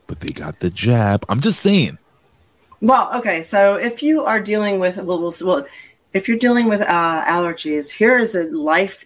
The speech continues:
Speaker 2: cheat that can help you. Jab or
Speaker 1: Ooh.
Speaker 2: no jab.
Speaker 1: I like cheat. I like cheats.
Speaker 2: I like cheats too. Here's your cheat sheet.
Speaker 1: Unless it's a
Speaker 2: Go
Speaker 1: relationship, those cheats suck.
Speaker 2: Those cheats are not cool. But go to a local stand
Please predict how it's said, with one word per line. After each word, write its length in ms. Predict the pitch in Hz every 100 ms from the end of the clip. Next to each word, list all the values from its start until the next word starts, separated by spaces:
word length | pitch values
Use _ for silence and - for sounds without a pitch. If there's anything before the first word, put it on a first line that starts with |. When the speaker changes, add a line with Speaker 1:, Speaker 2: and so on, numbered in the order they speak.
| _
Speaker 2:
cheat 500 | - - 208 180 -
that 140 | 147
can 180 | 156 151
help 300 | 156 151 147 151
you. 320 | 120 107 - -
Jab 280 | 160 156
or 40 | 147
Speaker 1:
Ooh. 60 |
Speaker 2:
no 100 | 135
jab. 320 | 139 123 120 - _
Speaker 1:
I 60 | 71
like 220 | 69 -
cheat. 280 | - 71 -
I 60 | 71
like 180 | 67
cheats. 460 | - 67 57 - - _ _
Speaker 2:
I 100 | -
like 160 | 330 320
cheats 320 | - - -
too. 300 | - - - _
Here's 220 | 175 180 -
your 80 |
cheat 220 | - 160 -
sheet. 240 | 143 - - -
Speaker 1:
Unless 160 | 113
it's 80 | 180
a 40 | 220
Speaker 2:
Go 60 |
Speaker 1:
relationship, 520 | - 101 92 82 67 - _ _ -
those 180 | 80 -
cheats 280 | - -
suck. 280 | - - - _
Speaker 2:
Those 240 | 175 165 -
cheats 240 | 151 147
are 60 | 147
not 160 | 131
cool. 280 | - 131 135 - - - - - - - -
But 200 | - 196
go 460 | 202 196 220 233 247 -
to 180 | 190 160
a 20 |
local 540 | 156 170 208 226 220
stand 800 | 214 - 185 156 143 131 139